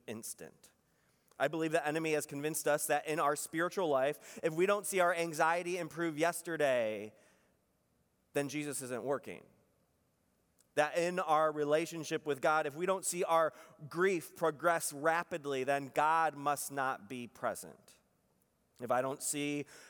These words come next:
a particular battle with sin get better in seven days or less, then I, then my faith must not be working.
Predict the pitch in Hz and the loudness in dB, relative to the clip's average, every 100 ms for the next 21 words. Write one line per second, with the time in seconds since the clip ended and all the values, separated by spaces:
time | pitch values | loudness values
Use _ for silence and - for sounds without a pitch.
0 | - 147 147 139 175 160 160 143 135 135 | -2 -2 0 -2 -2 0 0 2 2 2
1 | 156 151 147 - - 170 143 117 107 104 | 2 0 -2 -2 -2 0 0 -2 -6 -8
2 | - _ _ _ - 165 143 113 165 170 | -12 _ _ _ -2 0 0 2 2 4
3 | 165 151 143 135 131 - 160 156 - 165 | 4 4 4 2 -2 -2 -2 0 0 0
4 | 156 165 156 156 147 160 147 147 160 143 | 0 0 0 0 0 2 4 4 4 2
5 | 123 - - 156 151 147 151 175 - 160 | -2 -6 0 2 2 0 -2 -4 -8 0
6 | 165 160 - - - 151 151 - 165 170 | 0 0 -6 -16 0 0 0 0 0 0
7 | 143 151 151 160 135 135 117 107 110 - | -2 0 0 -2 -2 -4 -6 -6 -6 -6
8 | 87 | -16